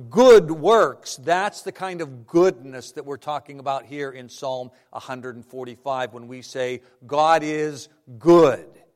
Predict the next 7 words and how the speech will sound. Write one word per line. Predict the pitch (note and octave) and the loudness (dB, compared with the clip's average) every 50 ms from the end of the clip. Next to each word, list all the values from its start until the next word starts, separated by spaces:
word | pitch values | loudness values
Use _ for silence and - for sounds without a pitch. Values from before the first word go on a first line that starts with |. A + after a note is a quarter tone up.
| _ _ _ _ _ _ _ _ _ _ _ _ _ | _ _ _ _ _ _ _ _ _ _ _ _ _
We're | _ C#3 D#3 D#3+ D3+ | _ -4 -4 -4 -4
saying | - - F#3 F3+ F3 E3+ D#3 | -4 -4 -6 -6 -6 -6 -8
that | D3+ D#3 C#3 | -10 -12 -8
God | C3 F3+ F3+ E3+ E3 C#3 B2 A#2 | -4 -2 0 0 0 -2 -8 -6
does | - F#3+ G3 G#3 G3 E3 C3+ A#2 G#2 - _ _ _ - - - - - _ _ _ _ _ _ _ _ _ _ _ C3 B2 G#2+ | 0 2 4 4 4 2 0 -2 -6 -14 _ _ _ -18 -18 -18 -18 -20 _ _ _ _ _ _ _ _ _ _ _ _ -20 -4
good | C3 F3+ G#3 A3+ G#3+ - - | 2 6 6 6 6 4 -4
things | - - G3+ G#3 G3+ F3+ D#3 B2 G#2+ - _ _ _ _ _ - - - - | -10 -6 -4 -4 -4 -4 -6 -10 -12 -18 _ _ _ _ _ -20 -20 -20 -20